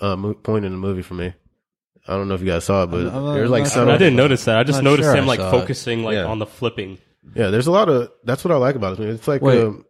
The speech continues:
Speaker 2: wait, the librarian in the book, or when he goes downstairs?
Speaker 1: No,
Speaker 3: No,
Speaker 1: when he
Speaker 3: he's,
Speaker 1: was,
Speaker 3: like,
Speaker 1: when he was
Speaker 3: upstairs.
Speaker 1: looking at the book, like, the woman in, he, I don't know. I guess if you do re-, rewatch this movie, you should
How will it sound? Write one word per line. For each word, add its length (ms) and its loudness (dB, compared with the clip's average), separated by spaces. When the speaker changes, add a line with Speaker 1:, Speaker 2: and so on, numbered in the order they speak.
Speaker 2:
wait, 300 0
the 100 -4
librarian 880 -2
in 140 -4
the 80 -2
book, 460 0
or 100 -2
when 120 4
he 60 2
goes 180 2
downstairs? 720 -4
Speaker 1:
No, 260 2
Speaker 3:
No, 160 2
Speaker 1:
when 140 6
he 80 6
Speaker 3:
he's, 80 6
Speaker 1:
was, 200 2
Speaker 3:
like, 80 -12
Speaker 1:
when 140 2
he 60 4
was 100 4
Speaker 3:
upstairs. 160 4
Speaker 1:
looking 260 2
at 80 2
the 60 -4
book, 360 0
like, 160 -8
the 60 -6
woman 280 0
in, 140 2
he, 220 -4
I 60 -2
don't 100 2
know. 80 2
I 60 2
guess 220 2
if 180 0
you 120 0
do 180 2
re-, 120 4
rewatch 580 0
this 120 -12
movie, 220 -2
you 40 -2
should 220 -8